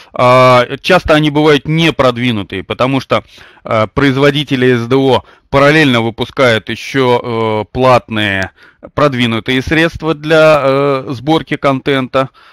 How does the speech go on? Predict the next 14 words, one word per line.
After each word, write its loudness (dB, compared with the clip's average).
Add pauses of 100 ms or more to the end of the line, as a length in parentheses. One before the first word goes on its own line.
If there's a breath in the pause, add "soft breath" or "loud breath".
(120 soft breath)
А, 2
ну 0
и 2
вот 0
здесь -4
мы -2
как -6
раз -2
эти -14
специальные -2
авторские -6
средства -10
тоже -6
отмечаем. -4